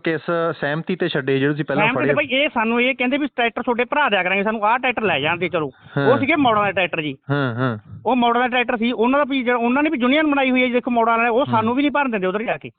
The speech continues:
Speaker 1: ਜੀ, ਜੀ, ਜੀ, ਜੀ।
Speaker 2: ਅਸੀਂ ਟਰੈਕਟਰ
Speaker 1: ਮਤਲਬ ਇਹ,
Speaker 2: ਛੱਡ ਕੇ ਵੀ
Speaker 1: ਮਤਲਬ
Speaker 2: ਚਲੋ
Speaker 1: ਇਹ
Speaker 2: ਕੋਈ
Speaker 1: ਮਸ-,
Speaker 2: ਚੱਕਰ ਨਹੀਂ।
Speaker 1: ਮਤਲਬ ਇਹ ਮਸਲਾ ਤੁਹਾਡਾ ਯੂਨੀਅਨਾਂ ਦਾ ਮਸਲਾ ਆਪਸ ਦੇ ਵਿੱਚ ਆ।
Speaker 2: ਹਾਂ, ਹਾਂਜੀ, ਹਾਂਜੀ, ਹਾਂਜੀ।
Speaker 1: ਯੂਨੀਅਨ ਨਾਲ ਯੂਨੀਅਨ ਦਾ ਮਸਲਾ ਤੁਹਾਡਾ ਆਪਸ ਦੇ।
Speaker 2: ਹਾਂਜੀ।
Speaker 1: ਅੱਛਾ, ਇਹ ਚੀਜ਼ ਪ੍ਰਸ਼ਾਸਨ ਦੇ ਤੇ ਹਲਕਾ ਵਿਧਾਇਕ ਸਾਰਿਆਂ ਦੇ ਧਿਆਨ ਦੇ ਵਿੱਚ ਹੈ ਜਾਂ ਨਹੀਂ ਹੈ?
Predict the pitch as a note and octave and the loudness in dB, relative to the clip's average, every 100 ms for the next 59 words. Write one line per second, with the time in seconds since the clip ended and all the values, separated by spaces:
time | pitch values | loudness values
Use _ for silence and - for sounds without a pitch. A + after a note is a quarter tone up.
0 | C3 A#2+ A#2+ G#2+ G#2 G2 F#2 G2 C#4+ D4 | -6 -2 0 -2 -4 -6 -8 -6 -4 0
1 | C4+ - F#3+ A3 G3+ A#3+ G3 A#3+ F#3+ F3 | 2 2 2 2 0 0 2 2 2 -2
2 | F3 D#3 D#3 F3+ G#3+ F3+ D3 E3 E3 F#3+ | -2 -2 0 0 2 0 -2 -4 -4 -4
3 | E3 D#3+ D3+ D3+ F#3 F#3 F3 D#3 C#3+ B2 | -2 0 0 0 0 0 0 0 -2 -2
4 | C3+ A#2+ - A#2+ A2 G2+ - F3+ G3 F3 | 0 0 -2 -6 -6 -6 -6 -4 -4 -2
5 | A3+ G#3 G#3 E3+ D#3 D3+ A#2+ B2 D3+ F3 | -2 0 0 -2 -4 -6 -4 0 2 2
6 | E3+ D3 C#3 D#3 D3 C3 A2 - F#2 A2 | 0 0 0 -2 -2 -2 -2 -4 -2 -2
7 | G2+ F#3+ G#3+ - C3 A2+ - E3 G#3 F3 | -2 0 -2 -2 -8 -8 -4 -2 -2 -2
8 | G3 G#3+ G#3 F#3+ G3 F3+ - D3+ C#3+ F3 | -2 0 -2 -2 -4 -4 -2 -2 -2 -2
9 | D#3+ D#3 D#3 D#3 D#3 - - - D#3+ D#3+ | -2 0 0 -2 -6 -18 -14 -4 -2 0
10 | D#3+ C#3 C#3 B2+ D3+ D3 D#3 E3+ D3+ - | -2 -2 -4 -2 0 0 -2 -2 -4 -2
11 | C3+ D#3 E3+ E3+ F#3 D#3+ C#3+ C#3+ D3 B2+ | -2 0 -2 -2 0 0 0 -2 -4 -4
12 | C#3+ E3 E3+ D#3+ E3 C#3+ | -2 -2 -2 -2 -4 -6